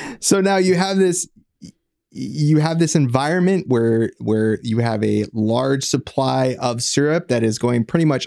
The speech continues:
untapped. You have this black market, so there is a demand for maple syrup. And you have this idea that formulates within some people's heads. It, the, the one that we do know about, that what we're,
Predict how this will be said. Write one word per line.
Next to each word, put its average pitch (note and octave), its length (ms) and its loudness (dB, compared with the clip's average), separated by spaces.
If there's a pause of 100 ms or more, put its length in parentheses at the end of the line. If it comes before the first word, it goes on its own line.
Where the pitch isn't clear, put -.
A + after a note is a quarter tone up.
untapped. A#2+ 600 -2 (280)
You B2 160 2
have B2+ 380 -2
this A#2 260 0 (200)
black B2 320 0
market, B2 360 0
so B2+ 120 2
there A#2 140 2
is C#3+ 240 0
a D3+ 60 2
demand A#2+ 840 2 (240)
for B2 120 0
maple G#2+ 340 0
syrup. G#2 420 -4 (640)
And B2 420 0
you C3+ 240 2
have C3 300 0
this B2+ 220 0
idea C#3+ 480 2
that C3 260 -2
formulates C3 560 0
within C3+ 320 0
some B2 180 -4
people's A2 300 -4
heads. D#3 400 -2 (400)
It, - 240 -10 (100)
the, C#3+ 220 0
the D3 200 0
one F3+ 300 2
that G3+ 140 2
we E3+ 140 2
do D3 240 2
know C#3+ 200 2
about, A2 480 -2
that A2 160 -2
what A2+ 200 -2
we're, A#2 240 0